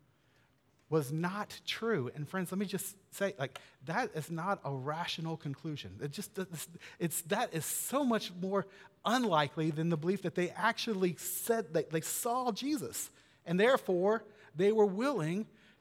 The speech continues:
to die for that. They saw the man they loved die and rise again. And so they said, Okay,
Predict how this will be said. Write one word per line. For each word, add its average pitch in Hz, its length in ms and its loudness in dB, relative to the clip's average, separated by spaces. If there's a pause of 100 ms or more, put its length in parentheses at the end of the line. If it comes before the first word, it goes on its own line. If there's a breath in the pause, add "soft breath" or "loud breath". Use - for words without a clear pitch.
to 220 100 2
die 233 520 0
for 160 120 0
that. 139 280 2
They 226 120 6
saw 262 340 -2
the 262 120 -2
man 254 220 2
they 247 120 0
loved 277 440 -2 (600 soft breath)
die 247 580 2
and 226 200 2
rise 269 300 2
again. 320 440 0
And 170 100 -2
so 220 120 0
they 233 180 4
said, 226 200 0 (140)
Okay, 147 200 2